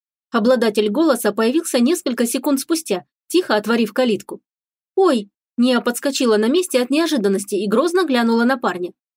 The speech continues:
"А ты что тут делаешь? В чужой дом вломился?" "Почему сразу в чужой?" Денис передёрнул плечами и неловко потоптался, не зная, как быть дальше. "Я живу здесь, у бабушки с дедушкой.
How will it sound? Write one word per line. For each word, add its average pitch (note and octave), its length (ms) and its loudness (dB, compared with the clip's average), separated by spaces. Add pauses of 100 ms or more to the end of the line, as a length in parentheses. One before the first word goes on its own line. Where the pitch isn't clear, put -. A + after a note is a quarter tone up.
(340)
"А G4 80 2
ты G4 160 2
что C4 160 -2
тут A3+ 180 -2
делаешь? F#3+ 460 -2 (200)
В - 60 -20
чужой D#4+ 300 2
дом G4+ 220 2
вломился?" A#3+ 540 0 (800)
"Почему C4 520 2
сразу F#3+ 380 -2
в - 80 -12
чужой?" F3+ 580 -2 (320)
Денис A3+ 300 2
передёрнул G3+ 560 0
плечами B3 420 -2
и A3+ 60 2
неловко C4+ 400 0
потоптался, B3 600 -4
не G#3 140 2
зная, C4 300 -2
как G#3 180 -4
быть A3 160 -2
дальше. - 400 -4 (480)
"Я A3+ 180 2
живу C#4+ 360 0
здесь, F3 320 -8 (100)
у C#4 80 0
бабушки C4 440 0
с G#3+ 60 -4
дедушкой. G#3 520 -4